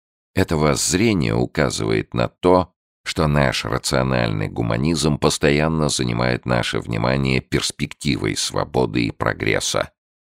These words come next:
и тем самым вытесняет смерть из сознания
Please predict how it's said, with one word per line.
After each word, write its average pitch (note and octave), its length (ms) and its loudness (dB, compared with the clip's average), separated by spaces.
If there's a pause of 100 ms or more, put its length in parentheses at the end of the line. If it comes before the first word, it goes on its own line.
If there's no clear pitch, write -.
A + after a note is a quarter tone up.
(220)
и C#2+ 120 0
тем F#2 200 4
самым G#2+ 480 4
вытесняет B1+ 840 -2
смерть A1 480 -4
из G1+ 120 -4
сознания E2+ 1040 2